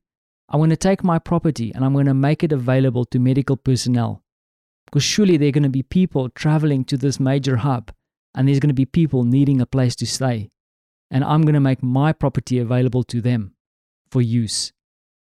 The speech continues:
And I must say, that really inspired me. I didn't even think of something like that. Why should we be dealing with this idea of dealing with an agency if we can take that property, take this thing and make it something that's worthwhile,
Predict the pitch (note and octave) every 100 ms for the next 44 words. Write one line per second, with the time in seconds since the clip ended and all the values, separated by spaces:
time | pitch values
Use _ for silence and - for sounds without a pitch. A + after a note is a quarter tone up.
0 | _ _ _ _ _ _ D3 D3+ D#3+ -
1 | C#3 B2 C#3+ B2+ C3+ C#3+ C#3 B2 - -
2 | B2+ B2+ A2+ G#2+ A2+ _ _ - D#3 F3
3 | C#3+ A#2+ - E3+ D3 B2 C3+ A#2 B2 A#2
4 | - A2 G#2+ _ _ _ _ _ F3 F#3+
5 | F#3 F#3+ F3 C#3 E3+ F3+ D3+ C3+ C3+ -
6 | _ _ _ C#3 C3 D#3 E3+ C#3+ - D3
7 | D3+ E3 C3+ C3 C#3+ D3 E3 D3+ - A#2+
8 | - C3 C#3+ C#3+ C3 F3 - C#3+ _ E3+
9 | - D3 B2+ A#2+ E3+ - D3 - - E3+
10 | C3 B2 B2+ D3+ - - D3 C#3+ D3 C3
11 | A#2+ C3 C#3 C#3 A2+ C3+ C3+ A#2